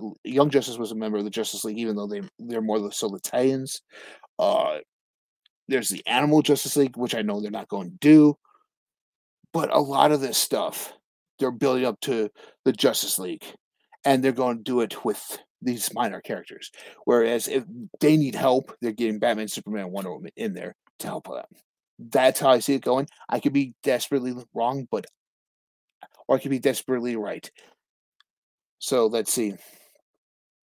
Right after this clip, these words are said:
I want Aquaman three. It's yeah, I, I don't know if that's gonna happen.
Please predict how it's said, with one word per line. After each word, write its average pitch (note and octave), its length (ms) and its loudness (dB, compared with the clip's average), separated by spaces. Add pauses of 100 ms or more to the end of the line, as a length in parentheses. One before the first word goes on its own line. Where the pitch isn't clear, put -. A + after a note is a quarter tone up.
(1120)
I A#2+ 100 2
want C#3+ 200 8
Aquaman C3+ 420 2
three. C#3 360 2 (200)
It's - 520 -2 (1160)
yeah, - 280 0
I, E3 200 10
I E3+ 100 6
don't F3 200 6
know D#3+ 100 6
if D3+ 60 -2
that's C3+ 200 0
gonna B2 200 0
happen. B2 380 0